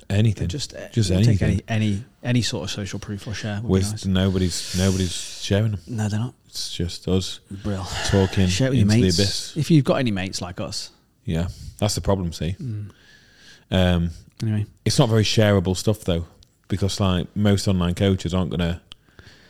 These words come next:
Speaker 1: I don't know whether they're gonna
Speaker 2: And
Speaker 1: sh-, I don't know whether they're
Speaker 2: they're
Speaker 1: gonna
Speaker 2: not gonna
Speaker 1: share
Speaker 2: share
Speaker 1: it.
Speaker 2: it with an online coach 'cause they're gonna be, "Oh, they know the secrets as well
Speaker 1: Yeah,
Speaker 2: now." So
Speaker 1: that's
Speaker 2: they're
Speaker 1: it.
Speaker 2: just, we sh-, we've messed
Speaker 1: So,
Speaker 2: up really, haven't we? We should have
Speaker 1: yeah.
Speaker 2: done it wrong. Never mind.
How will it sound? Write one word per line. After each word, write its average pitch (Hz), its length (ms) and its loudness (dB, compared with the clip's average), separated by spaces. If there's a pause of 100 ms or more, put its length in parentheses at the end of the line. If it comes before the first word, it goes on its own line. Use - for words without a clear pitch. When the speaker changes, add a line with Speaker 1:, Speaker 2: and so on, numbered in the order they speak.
(100)
Speaker 1:
I 104 60 -2
don't 104 120 2
know 95 80 4
whether 95 140 2
they're 95 100 4
gonna 87 120 2
Speaker 2:
And 135 80 2
Speaker 1:
sh-, 127 200 0
I 104 40 -2
don't 98 140 6
know 98 120 6
whether 104 300 6
they're - 20 -2
Speaker 2:
they're 90 180 2
Speaker 1:
gonna 143 60 4
Speaker 2:
not 139 60 2
gonna 135 120 4
Speaker 1:
share 90 80 4
Speaker 2:
share 131 120 6
Speaker 1:
it. - 20 0
Speaker 2:
it - 20 0
with 117 100 0
an 113 60 -2
online 104 240 -4
coach 120 300 0
'cause 98 100 -6
they're 107 80 -4
gonna 104 140 -2
be, 117 40 2
"Oh, 120 80 0
they 113 140 2
know 113 100 -2
the 107 80 -4
secrets 110 380 -6
as 113 80 0
well 98 100 6
Speaker 1:
Yeah, 98 60 4
Speaker 2:
now." 92 180 2
So 87 120 0
Speaker 1:
that's 107 100 -2
Speaker 2:
they're 104 100 2
Speaker 1:
it. 87 40 2
Speaker 2:
just, 85 320 -2
we 127 100 -4
sh-, - 180 -8
we've 104 240 -4
messed 104 240 2
Speaker 1:
So, 123 60 2
Speaker 2:
up - 80 -10
really, 101 160 -6
haven't 110 220 -4
we? 107 60 -8 (300)
We 104 60 -6
should 92 100 0
have 87 100 2
Speaker 1:
yeah. 87 40 0
Speaker 2:
done 90 80 0
it 92 160 -6
wrong. 101 180 -6
Never 117 120 -6
mind. 101 160 -6